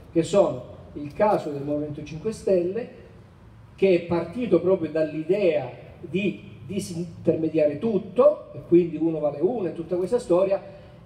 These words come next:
e nell'idea di Casaleggio, secondo me Grillo l'ha capita fino a un certo punto, ma Casaleggio ce l'aveva molto chiara, Casaleggio padre,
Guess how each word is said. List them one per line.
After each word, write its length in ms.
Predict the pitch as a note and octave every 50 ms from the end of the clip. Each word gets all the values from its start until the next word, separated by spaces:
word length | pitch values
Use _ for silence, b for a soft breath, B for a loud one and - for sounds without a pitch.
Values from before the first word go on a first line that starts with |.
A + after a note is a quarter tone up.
| - - -
e 340 | - - G#2+ - - - - -
nell'idea 480 | C#3+ D3 D3 C#3+ D3+ D#3 F#3 G3+ G3
di 120 | E3+ - -
Casaleggio, 640 | D#3 D3 - E3+ E3 F3+ F3 D3+ - - - B2+ - - - -
secondo 260 | - - C#3 C#3+ D#3+
me 140 | F#3 F#3+ E3+
Grillo 500 | D3+ E3+ F#3+ F3+ D#3+ D3 C#3+ - - - - - - -
l'ha 160 | D#3 D#3 D3+
capita 380 | - E3 D3 F3 F#3 E3+ E3+ D3
fino 140 | - D#3 D3+
a 20 |
un 60 | C#3+
certo 200 | C#3 E3 C#3+ E3+
punto, 200 | E3 E3+ D3 B2+
ma 120 | C3+ C3+ C3
Casaleggio 480 | D#3 D3+ C3 D#3 E3+ F#3 F3 D3+ C#3+
ce 120 | C#3+ - D#3
l'aveva 240 | D3+ D#3+ F3+ G3 G#3
molto 280 | A#3+ B3 - E4+ E4+
chiara, 480 | - A3+ D#3+ D#3 D#3 E3 F#3 - - -
Casaleggio 420 | - - D#3+ D3+ D3 C#3+ D3 C#3+ C3+
padre, 540 | D3+ D3 - B2 - E3+ A#3 - - -